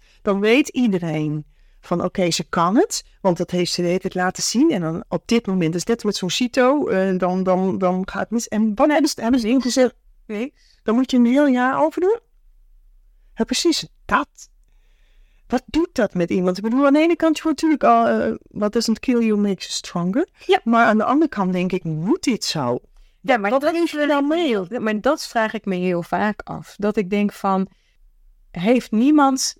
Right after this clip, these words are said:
Speaker 2: nu doorgehad wat hier gebeurde?" Nee, ik denk het niet. Zij heeft in zo'n zaal gezeten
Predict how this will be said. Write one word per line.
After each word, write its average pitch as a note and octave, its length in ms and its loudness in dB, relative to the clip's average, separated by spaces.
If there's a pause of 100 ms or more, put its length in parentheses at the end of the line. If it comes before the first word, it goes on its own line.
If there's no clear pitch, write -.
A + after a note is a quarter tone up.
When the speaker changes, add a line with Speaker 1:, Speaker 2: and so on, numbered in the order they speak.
(100)
Speaker 2:
nu A3 400 2
doorgehad A3 680 0
wat G3+ 200 -2
hier G3 240 -2
gebeurde?" F#3+ 460 -2
Nee, F#3+ 280 0
ik F3+ 100 -6
denk G3+ 200 -2
het - 100 -14
niet. A#3 380 -6 (400)
Zij A3 240 2
heeft F3 200 -2
in F3+ 120 -4
zo'n E3+ 220 -4
zaal G#3 280 2
gezeten E3+ 760 -6